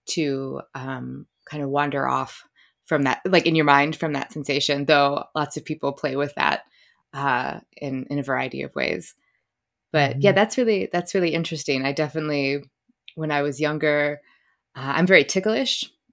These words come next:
Speaker 1: And so
Speaker 2: <laughs>
Speaker 1: early physical encounters, like sexual encounters, um, were kind of diffic-, like, I would laugh. I would get tickled by just, like, gentle touch. And so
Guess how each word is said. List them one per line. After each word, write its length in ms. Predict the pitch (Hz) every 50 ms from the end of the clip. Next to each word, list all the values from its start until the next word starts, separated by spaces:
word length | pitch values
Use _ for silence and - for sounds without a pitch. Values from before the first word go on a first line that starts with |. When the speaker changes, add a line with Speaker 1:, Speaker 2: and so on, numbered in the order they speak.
| _ _ _ _ _ _ _ _ _ _ _ -
Speaker 1:
And 280 | - 254 247 247 240 240
so 360 | 233 226 226 214 208 185 170
Speaker 2:
<laughs> 60 | -
Speaker 1:
early 320 | 185 196 208 214 208 190 180
physical 520 | - - 190 185 208 190 196 190 180 170
encounters, 800 | 160 156 156 - 156 151 165 180 202 196 190 190 208 196 - -
like 160 | 185 165 156 -
sexual 340 | - 160 160 - - 180
encounters, 600 | 165 165 165 - 165 160 160 - 165 156 170 180 - - - - - - _ _ -
um, 380 | 160 160 160 151 143 147 - - -
were 60 | 160
kind 260 | - - 180 175 165
of 100 | 156 -
diffic-, 320 | - 170 160 - 180 175 - -
like, 280 | 175 156 139 - - - -
I 100 | 160 160
would 180 | 156 156 151 -
laugh. 380 | 147 160 - - - - 175 -
I 100 | 180 175
would 140 | 185 180 -
get 180 | 175 - -
tickled 500 | - - 202 196 - 190 170 156 147 139
by 160 | - 147 147
just, 240 | 143 - 147 135 -
like, 240 | - 135 127 - _
gentle 400 | - 160 160 160 151 - 156 131
touch. 420 | - - 160 147 131 - - -
And 120 | 143 143 -
so 380 | - 156 143 139 135 139 143